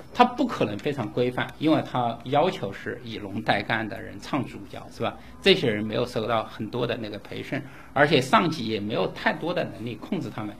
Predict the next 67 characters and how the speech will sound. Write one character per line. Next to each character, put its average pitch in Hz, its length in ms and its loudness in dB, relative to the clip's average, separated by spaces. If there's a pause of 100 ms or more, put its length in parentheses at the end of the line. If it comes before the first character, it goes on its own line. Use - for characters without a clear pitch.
(460)
最 196 140 8
多 170 140 6
你 143 120 6
说 151 200 2
我 110 200 2
不 - 140 -4
好， 104 160 0
说 139 180 -2
不 127 100 -6
好， 113 180 0
老 104 180 0
子 135 120 -10
不 123 100 -6
干 - 260 4
了， 127 100 2
可 139 120 0
以 131 40 6
回 127 160 0
去 131 120 -4
种 160 140 0
田， 113 340 -4
没 120 100 -2
有 127 80 2
任 190 140 2
何 123 120 0
问 110 220 -4
题， - 160 -14 (100)
是 110 80 -10
吧？ 113 100 -6 (580)
所 214 120 12
以 214 60 12
也 147 140 12
对 190 140 12
这 269 200 6
些 208 80 8
人 135 80 6
的 123 120 4
控 226 300 6
制 - 220 0
也 107 240 -2 (100)
是 170 220 -4
不 156 160 -2
严 110 240 2
密 127 160 4
的。 123 100 -4 (120)
那 170 100 4
么 202 140 10
这 262 160 6
个 220 100 6
东 160 160 6
西 139 140 0
政 254 220 4
权 101 200 -4
也 95 140 -6
就 127 120 -4
是 - 180 -6
群 - 200 -8
众 135 140 -2
化 139 140 -2
的 110 100 -6
政 117 200 -4
权， - 100 -10 (440)
哎， 98 200 -10
这 120 120 -2
是 113 160 -6
一 104 140 -4
个。 107 180 -8